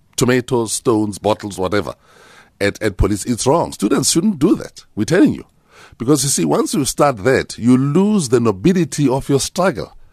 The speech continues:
It becomes discredited, and then you lose friends and supporters. In any protest action, in any struggle, uh, you need to win hearts and minds. And that's what the students had last year.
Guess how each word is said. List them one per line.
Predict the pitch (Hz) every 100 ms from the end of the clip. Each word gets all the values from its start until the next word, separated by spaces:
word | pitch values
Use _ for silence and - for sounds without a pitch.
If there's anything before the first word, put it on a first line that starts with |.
| _ - - -
It | 131 101 101
becomes | 123 151 160 120
discredited, | 127 - 180 160 117 - 62 - -
and | 110
then | 117 113
you | 107
lose | 104 117 113
friends | - 127 76 - - - _ _ _ _ _ _ - _
and | 110
supporters. | 107 110 117 104 65 -
In | 160 170
any | 196 196
protest | 202 - 170 147 123 -
action, | 117 - 107
in |
any | 123 160
struggle, | - 110 92 85 - _ - - - _ -
uh, | 98 92 -
you | 104 104
need | 98 113 113
to | - - _ _ _ _ _ -
win | 90 98 98 92 -
hearts | - 101 98
and | 85
minds. | 78 55 -
And | 110
that's | 143 165
what | 180
the | 160
students | - 170 151
had | 160 160 - _
last | - 147
year. | -